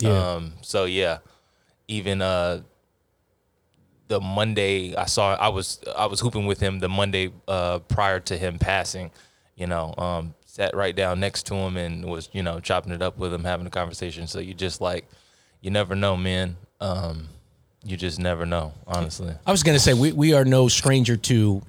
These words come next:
Speaker 1: tragic things happening. Um, I, I definitely felt,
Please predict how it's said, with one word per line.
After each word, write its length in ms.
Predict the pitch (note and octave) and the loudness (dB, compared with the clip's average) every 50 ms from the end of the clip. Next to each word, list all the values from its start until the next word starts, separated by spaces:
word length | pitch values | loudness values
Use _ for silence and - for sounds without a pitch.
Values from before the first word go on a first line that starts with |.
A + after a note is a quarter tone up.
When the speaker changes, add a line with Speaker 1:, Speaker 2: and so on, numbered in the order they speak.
| - - | -8 0
Speaker 1:
tragic 400 | - D3+ C3 B2 A2 C3 A2+ - | 2 4 4 6 4 2 2 2
things 240 | - A#2+ G#2+ G#2 | 2 2 2 4
happening. 560 | - A#2+ A#2 A#2 - A#2+ G#2 G#2 F#2+ F2+ F2+ - | 4 4 4 4 4 4 4 4 2 2 0 0
Um, 380 | - A#2 G#2 G2+ G2 G2 G2+ - - | 0 2 4 4 4 2 0 0 0
I, 120 | B2 C3 - - | 0 2 4 2
I 60 | D#3+ | 4
definitely 360 | C#3 E3 D#3+ C#3+ - C3+ B2+ | 6 6 4 6 4 2 2
felt, 460 | A2+ - - B2 A#2 A2 G2+ - - | 4 4 6 6 6 6 4 2 -2